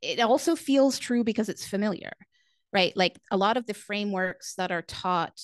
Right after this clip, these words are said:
like, in P U A space, for example, even if, like,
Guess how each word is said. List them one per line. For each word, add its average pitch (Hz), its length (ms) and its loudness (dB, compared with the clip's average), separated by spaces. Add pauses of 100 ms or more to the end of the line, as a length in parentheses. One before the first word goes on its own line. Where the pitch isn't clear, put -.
like, 175 240 -2
in 170 120 -4
P - 180 -8
U 175 180 2
A 165 100 4
space, - 640 -6
for 165 160 -2
example, - 760 -2 (920)
even 320 240 4
if, 349 160 2
like, 277 240 2